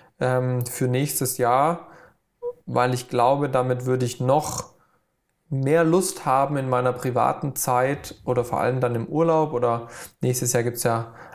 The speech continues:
einige Dinge, die bei mir vielleicht zum Festhalten sind privat,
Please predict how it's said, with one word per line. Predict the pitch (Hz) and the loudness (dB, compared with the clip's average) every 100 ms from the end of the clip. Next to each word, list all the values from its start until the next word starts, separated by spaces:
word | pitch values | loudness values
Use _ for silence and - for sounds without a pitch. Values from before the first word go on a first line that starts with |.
| - | -4
einige | 131 143 135 | 0 0 0
Dinge, | 131 135 135 | 0 0 0
die | 127 123 | 0 0
bei | 123 | 0
mir | 120 127 | 0 -2
vielleicht | 131 127 120 127 | 0 0 0 -2
zum | - 123 | -4 -2
Festhalten | - 135 - 120 120 | -2 -2 0 -2 0
sind | 123 143 | 0 0
privat, | 151 143 131 127 127 | -2 -2 0 0 0